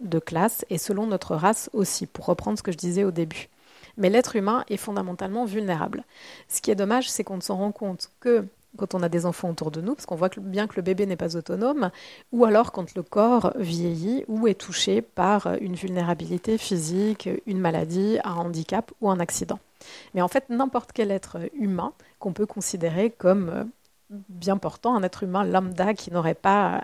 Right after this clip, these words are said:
a priori, de vulnérabilité, est déjà vulnérable. Et l'autonomie n'existe pas. L'autonomie est à redéfinir dans cette perspective comme un lien avec autrui. Donc l'autonomie, c'est une fiction.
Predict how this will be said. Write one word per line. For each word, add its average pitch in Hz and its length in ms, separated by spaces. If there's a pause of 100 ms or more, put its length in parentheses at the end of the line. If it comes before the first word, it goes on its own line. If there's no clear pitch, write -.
a 196 100
priori, 208 380
de 180 60
vulnérabilité, 170 800
est 208 100
déjà 202 280
vulnérable. 180 520 (420)
Et 220 100
l'autonomie 220 460
n'existe 220 400
pas. - 200 (520)
L'autonomie 196 680 (100)
est 247 180
à 208 60
redéfinir 190 800
dans 185 220
cette - 240
perspective 220 840 (540)
comme 226 420 (160)
un 226 160
lien 202 420
avec 180 300
autrui. - 420 (840)
Donc 202 140
l'autonomie, 208 460
c'est - 120
une 180 100
fiction. - 440